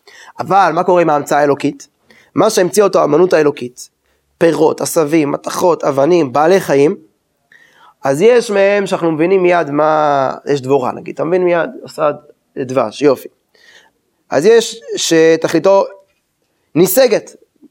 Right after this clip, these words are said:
אה, יש ח-, יש אחד שחקירה, בחקירה מועטת, התבוננות קטנה ואתה כבר מבין מה זה, ויש שתכליתו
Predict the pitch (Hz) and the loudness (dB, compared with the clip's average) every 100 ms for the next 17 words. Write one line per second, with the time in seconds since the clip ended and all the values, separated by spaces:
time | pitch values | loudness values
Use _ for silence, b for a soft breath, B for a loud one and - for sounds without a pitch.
0 | - 143 151 175 196 - 196 - - 190 | 0 2 4 2 0 0 -6 -4 0 2
1 | 175 185 175 151 156 156 - 147 139 147 | 2 0 -2 -2 -2 -2 -2 -4 -4 -2
2 | 143 123 117 175 220 - 240 131 147 165 | -2 -2 -2 0 -2 -4 -10 -2 0 0
3 | 170 156 151 143 131 135 139 127 127 139 | -2 -2 -2 -2 -6 -8 -6 -4 -4 -4
4 | 123 117 131 190 - b b b b b | -4 -10 -4 -4 -4 b b b b b
5 | - 131 196 240 220 214 220 233 254 247 | -4 2 4 4 0 0 0 0 2 4
6 | 233 226 | 2 0